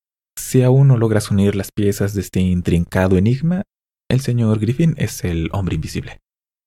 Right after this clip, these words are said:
De todas maneras, es entretenido leer la manera en la que los personajes que interactúan con el hombre invisible intentan entender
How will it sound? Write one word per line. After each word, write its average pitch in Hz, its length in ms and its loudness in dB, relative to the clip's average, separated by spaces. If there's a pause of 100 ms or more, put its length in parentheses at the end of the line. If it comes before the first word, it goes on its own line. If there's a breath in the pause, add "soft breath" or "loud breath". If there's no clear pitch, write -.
(600)
De 175 80 4
todas 254 260 0
maneras, 165 440 6
es 165 260 4
entretenido 107 520 4
leer 92 300 4
la 98 80 0
manera 92 320 2
en 90 100 2
la 87 120 -6
que - 160 -2
los 82 180 -4
personajes 113 680 0
que 98 80 -2
interactúan 101 560 -2
con 90 120 -2
el 85 120 0
hombre 90 220 2
invisible 127 520 0 (420 loud breath)
intentan 175 600 2
entender 120 600 2